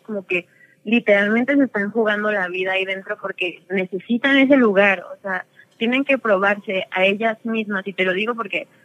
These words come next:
pues, ya estando dentro del equipo, tengo varias de, de las jugadoras del Toluca con las que me llevo ya personalmente, y, y la siento, o sea, siento cómo de verdad entregan el corazón en la cancha sin importar lo demás,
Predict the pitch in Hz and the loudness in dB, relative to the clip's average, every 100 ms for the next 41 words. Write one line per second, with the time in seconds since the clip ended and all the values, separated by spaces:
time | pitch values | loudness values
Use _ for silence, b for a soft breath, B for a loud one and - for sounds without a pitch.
0 | b - 190 214 220 233 220 214 220 190 | b 0 4 4 2 2 2 2 2 0
1 | 170 190 202 185 156 - _ 202 220 233 | -2 -2 0 0 -4 -16 _ 0 2 2
2 | 220 196 - 190 208 220 214 190 196 180 | 2 0 -2 2 4 2 0 0 2 2
3 | 170 160 - 170 160 180 175 175 185 180 | 2 -2 -2 -2 -4 -4 -2 0 0 -2
4 | 170 170 160 185 185 175 - 165 170 170 | -4 -6 -4 -4 -4 -8 -6 -4 0 2
5 | 180 180 170 170 170 160 170 170 180 190 | 2 2 2 0 -2 -6 -4 -4 0 0
6 | 185 170 170 b b b b _ - 220 | 0 -4 -8 b b b b _ -4 0
7 | 214 208 202 190 _ 214 208 190 185 - | 2 0 -2 -4 _ 2 4 4 -2 0
8 | 220 233 240 190 190 196 196 220 240 247 | 2 4 2 0 -2 -2 2 2 2 2
9 | 254 254 226 196 190 - 202 196 - 185 | 2 2 2 2 0 -2 -2 -2 0 0
10 | 208 214 190 185 170 165 180 185 190 175 | 0 -2 -2 -2 0 -4 -4 -4 -4 -6
11 | - 180 185 196 202 196 _ - 190 185 | -6 -6 -6 -4 -4 -6 _ -6 -2 0
12 | 185 180 175 - 180 185 147 - 214 208 | 0 -2 -2 2 2 2 0 2 4 4
13 | 175 175 | 2 0